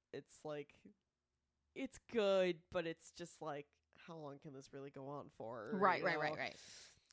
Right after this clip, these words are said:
Speaker 1: And I never, I never got to watch it. I never, 'cause my parents started watching it, and I was kinda young, and they were like, "There's too much blood in this, but you can go watch Criminal Minds." And I was like,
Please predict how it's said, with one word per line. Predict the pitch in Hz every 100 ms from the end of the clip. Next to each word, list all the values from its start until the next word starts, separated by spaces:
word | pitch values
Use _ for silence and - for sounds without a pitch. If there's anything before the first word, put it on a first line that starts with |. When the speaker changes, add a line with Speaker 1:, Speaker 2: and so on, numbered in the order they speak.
| -
Speaker 1:
And | 190
I | 208 220
never, | 226 226 220 -
I | 226
never | 220 196 190
got | 185 175
to | 175
watch | 156 165 -
it. | 143
I | 151
never, | 156 156 151 151 147 _ _
'cause | - 180
my | 180
parents | 180 165 156
started | 160 160
watching | 160 - 151
it, |
and | 147
I |
was | 151 160
kinda | 160 147
young, | 147 -
and | -
they | 196
were | 202
like, | 202 196 _
"There's | 466 508
too | - 480 453
much | 415 -
blood | 494 480 427
in | 359
this, | 294 -
but | 320 285 _ _
you | 240 269
can | 277
go | 254
watch | 233 214
Criminal | - 190 180
Minds." | 160 160 175
And | 190
I |
was | 170
like, | 190